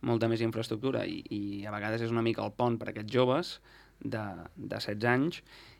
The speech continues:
I, per altra banda, la racionalització dels horaris. En el fons és una racionalització i el tema de l'amtu, que va relacionat amb això, eh, evidentment, doncs, hi forma part Caldes,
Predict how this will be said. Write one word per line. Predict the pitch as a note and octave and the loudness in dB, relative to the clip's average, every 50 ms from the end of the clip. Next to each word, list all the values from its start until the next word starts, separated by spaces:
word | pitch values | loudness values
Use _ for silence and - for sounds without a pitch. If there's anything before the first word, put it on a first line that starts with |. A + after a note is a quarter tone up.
| _ _ - | _ _ 0
I, | - A#2+ A#2 A2+ A2+ | 2 4 4 4 2
per | - A#2 G#2+ | 2 2 2
altra | A2 G#2+ A#2+ B2 B2 | 4 6 6 8 8
banda, | B2+ C3 C#3+ | 8 8 8
la | D3+ C#3 A#2 | 8 8 8
racionalització | A2+ A#2 A#2+ - - A#2+ A2+ A2+ G#2+ G#2+ G2+ G#2 G#2+ - - D3 | 8 6 4 4 2 4 4 6 4 4 2 0 -2 0 0 2
dels | C#3+ A#2+ G#2+ A#2+ | 2 2 2 2
horaris. | A2 A2 A#2 A2+ G2 F#2+ - - A#2+ | 2 2 4 2 2 -2 -4 -8 -6
En | A#2 G#2+ | -4 -4
el | A2 | -4
fons | A2 - A#2 A#2 B2 C#3 C3+ C#3 | 0 2 2 4 4 4 2 2
és | C#3+ D#3 | 2 2
una | C3 A2+ | 2 2
racionalització | - A2+ - - A2 G#2+ G#2 G2+ G2 G#2+ G#2+ - - A2+ A2+ G#2+ G2+ G2+ - - - _ - G2+ | 0 0 -2 -2 -2 0 -2 -2 -2 -2 -4 -2 0 0 0 0 -2 -4 -8 -12 -16 _ -8 -6
i | G#2 G2+ F2+ D#2+ | -6 -4 -4 -4
el | E2 E2 E2 - | -6 -6 -4 -2
tema | A#2 A#2 A#2+ B2 | 0 2 4 4
de | A#2+ A#2+ | 4 4
l'amtu, | A#2+ B2 B2 B2 A#2 B2 A#2 A2 | 4 4 2 2 4 2 2 2
que | A2 G#2+ | 2 -2
va | G#2+ | -2
relacionat | G#2+ A2 A2+ A2+ - A#2 A#2 A2+ | -2 -2 -2 0 0 0 2 2
amb | A2+ A2 A2+ | 2 0 0
això, | A#2 - A#2+ A#2+ A#2 C3 B2 - - - - - - - - - - - | -2 0 0 2 0 0 -2 -6 -16 -18 -18 -18 -20 -20 -20 -20 -14 -8
eh, | - B2+ B2+ G#2+ G2 G2 F#2+ - - | -8 -6 -6 -6 -6 -8 -10 -10 -6
evidentment, | G2+ G#2 G#2 G#2+ G#2+ G#2+ A2 G#2+ | -6 -4 -4 -2 -4 -4 -2 -4
doncs, | A2+ A2 A2 | -4 -4 -6
hi | G#2+ - | -8 -8
forma | - G#2 G#2+ A2 - | -6 -6 -6 -6 -6
part | - G#2+ A#2 | -8 -8 -6
Caldes, | - B2 A2+ G#2+ A#2 B2 A#2+ - - | -2 -2 0 0 0 -2 -2 -6 -10